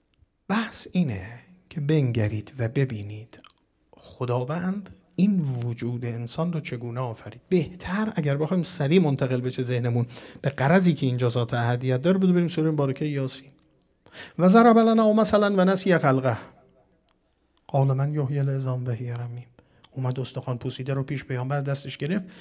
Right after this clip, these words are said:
از تو قبرستان پیدا کرد، با دستش جلو پیامبر پوکوند، پودرش کرد. گفت: «من یحیی العظام و هی رمیم.»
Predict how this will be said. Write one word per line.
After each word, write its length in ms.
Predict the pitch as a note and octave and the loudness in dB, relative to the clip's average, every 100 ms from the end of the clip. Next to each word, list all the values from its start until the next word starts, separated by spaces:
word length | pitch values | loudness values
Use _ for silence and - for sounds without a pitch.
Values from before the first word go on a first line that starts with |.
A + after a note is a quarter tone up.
| - | -10
از 120 | - - | -8 -4
تو 80 | |
قبرستان 520 | C#3+ C3+ C3+ C3 D#3 C#3+ | -2 0 0 -2 -2 -2
پیدا 260 | C#3 F3 | -2 -2
کرد، 240 | F#3 A3 A3 - - | -2 -4 -6 -16 -8
با 100 | D#3 | -4
دستش 340 | E3 G#3 - F#3 | -2 -2 -2 -4
جلو 200 | E3 F#3+ | -2 -2
پیامبر 320 | E3+ D#3+ F#3 | -2 0 -2
پوکوند، 520 | F#3 D3+ - F3+ F3+ | -2 -8 2 4 4
پودرش 460 | - F#3+ F3+ C3 - | 2 0 2 2 0
کرد. 340 | B2 A2+ - - - - - | -6 -8 -12 -20 -20 -16 -6
گفت: 200 | F#3+ F#3+ | -2 0
«من 180 | G#3 | 0
یحیی 380 | G#3+ F#3 C#3 D3 | 0 0 -2 -4
العظام 480 | C3+ B2+ B2+ B2 B2 | -4 -4 -4 -4 -4
و 40 | |
هی 220 | A#2 A#2+ A#2+ | -6 -6 -6
رمیم.» 340 | A#2+ A#2 A#2+ | -6 -10 -12